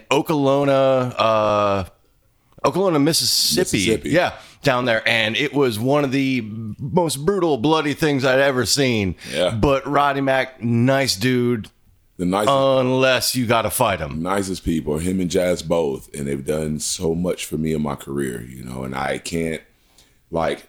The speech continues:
Speaker 2: no amount of money that I could give them would ever be able to pay them back for the knowledge that they bestowed upon me. Teddy Long as well, you know, it was like a thing where my partner, uh, John Omari and I, we started down in S W E,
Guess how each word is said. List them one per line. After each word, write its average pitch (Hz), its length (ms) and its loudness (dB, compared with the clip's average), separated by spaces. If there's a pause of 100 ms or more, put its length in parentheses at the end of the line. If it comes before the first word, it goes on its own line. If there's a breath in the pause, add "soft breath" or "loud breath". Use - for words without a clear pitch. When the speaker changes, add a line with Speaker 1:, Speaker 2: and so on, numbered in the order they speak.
(100)
Speaker 2:
no 87 520 0
amount 90 300 -2
of 82 80 -2
money 82 320 -2
that 73 160 -2
I 71 80 -4
could 69 160 -12
give 76 220 -2
them 73 140 -4
would 69 120 -4
ever 76 200 -4
be 76 140 -2
able 71 140 -4
to 67 80 -10
pay 76 260 -6
them 69 280 -6
back 67 280 -8
for - 100 -6
the 67 140 -8
knowledge 67 380 -8
that - 60 -16
they 69 120 -4
bestowed 69 420 -8
upon 62 320 -14
me. - 180 -20 (600)
Teddy 85 220 -2
Long 82 280 -2
as 76 120 -8
well, 76 320 -6 (160)
you 67 120 -10
know, 67 240 -4
it 71 140 -6
was 71 160 -12
like 73 180 -4
a 69 60 -12
thing 78 380 -8
where 78 340 -6 (840)
my 71 160 -6
partner, 78 640 -4
uh, 69 380 -8 (200)
John 80 280 -4
Omari 80 480 -2
and 71 100 -8
I, 71 160 -6
we 71 140 -6
started 78 340 -4
down 73 200 -6
in 71 60 -8
S 73 140 -8
W 67 320 -4
E, 80 240 -4